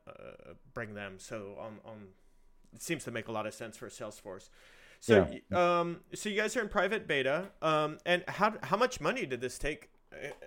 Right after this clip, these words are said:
Speaker 1: oh, that's kind of a, that can be a sensitive question, but how did, financially, how many people, what does the organization look like? I mean, how did you get from, you know,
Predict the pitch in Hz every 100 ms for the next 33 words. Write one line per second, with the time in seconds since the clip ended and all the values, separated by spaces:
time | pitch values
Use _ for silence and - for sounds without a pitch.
0 | 143 147 143 151 - 147 131 127 120 -
1 | 131 139 135 - 131 135 120 139 - 120
2 | - - 175 196 175 160 - - 143 170
3 | 214 214 143 127 123 131 170 175 170 165
4 | 160 156 151 147 139 - 165 180 - 156
5 | 151 139 127 135 - 120 123 127 120 87
6 | - - 117 120 113 - 143 143 135 123
7 | 131 - - 123 113 113 - - - -
8 | _ _ _ _ - 135 113